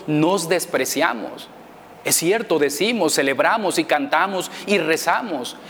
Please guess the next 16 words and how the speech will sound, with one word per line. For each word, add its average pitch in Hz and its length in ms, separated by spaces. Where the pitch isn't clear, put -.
pero 165 140
en 165 100
el 156 100
trato 214 380
diario, 165 560
en 160 120
nuestra 156 460
convivencia, 165 680
no 160 160
hay 180 120
amor, 175 460
no 170 220
hay 208 140
fraternidad, 151 920
nos 196 520
rechazamos. 165 1160